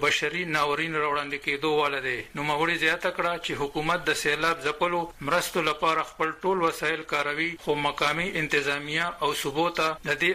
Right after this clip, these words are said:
آفت مخنیوي لپاره د نورو وسایلو او مرستو ضرورت دی. د دې په وینا چې د وسایلو کمې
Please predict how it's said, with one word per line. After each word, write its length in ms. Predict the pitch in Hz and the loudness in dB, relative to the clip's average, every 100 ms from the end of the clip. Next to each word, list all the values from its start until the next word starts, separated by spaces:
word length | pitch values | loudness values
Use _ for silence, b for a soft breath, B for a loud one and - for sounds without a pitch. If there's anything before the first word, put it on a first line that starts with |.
| - | 0
آفت 320 | 143 - 240 170 | -2 0 -2 -2
مخنیوي 400 | 143 147 160 185 170 | -2 -2 -2 0 0
لپاره 380 | 165 156 156 147 | 0 0 -2 -4
د 100 | 143 165 | -4 0
نورو 240 | 180 165 147 | 2 2 0
وسایلو 500 | 143 151 156 147 156 | 0 0 2 0 0
او 160 | 147 147 | 0 0
مرستو 360 | 156 - 156 | 0 0 -2
ضرورت 420 | 135 139 143 156 - | 0 0 2 0 2
دی. 140 | 170 165 - - | 0 0 -6 -8
د 120 | 135 | -2
دې 120 | 180 180 | 2 2
په 80 | 180 160 | 2 2
وینا 260 | 156 165 170 - | 2 0 -4 -6
چې 80 | 185 143 | -2 0
د 40 | 147 | 2
وسایلو 480 | 143 - 151 175 180 175 | 0 0 0 2 0 0
کمې 260 | 147 156 | 0 2